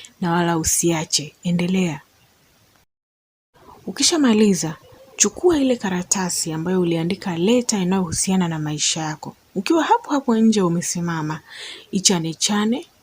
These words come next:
vipande vidogo vidogo. Kisha vile vipande vipulize, vipeperuke angani. Kisha tamka maneno haya hapa. "Ninauachia ulimwengu kila kitu. Kuanzia sasa mimi niko huru." Na sio tu unatamka,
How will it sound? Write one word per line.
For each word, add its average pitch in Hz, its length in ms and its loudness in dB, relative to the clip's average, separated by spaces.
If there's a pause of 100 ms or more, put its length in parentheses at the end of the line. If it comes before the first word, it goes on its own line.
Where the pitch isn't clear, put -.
(100)
vipande 175 460 -2
vidogo 156 360 -6
vidogo. 156 520 -4 (680)
Kisha 233 460 2 (340)
vile 240 260 4
vipande 196 680 0
vipulize, 190 800 2
vipeperuke 175 720 -4
angani. 160 580 -4 (640)
Kisha 214 260 0
tamka 175 360 -2
maneno 160 280 -6
haya 160 240 -6
hapa. 208 280 -8 (840)
"Ninauachia 196 840 2
ulimwengu 196 680 2
kila 240 580 -2
kitu. 160 440 -8 (220)
Kuanzia 180 400 -2
sasa 190 480 -8 (180)
mimi 175 340 0
niko 165 320 -6
huru." 175 500 -2 (160)
Na 220 80 -4
sio 320 240 0
tu 294 220 0
unatamka, 220 760 0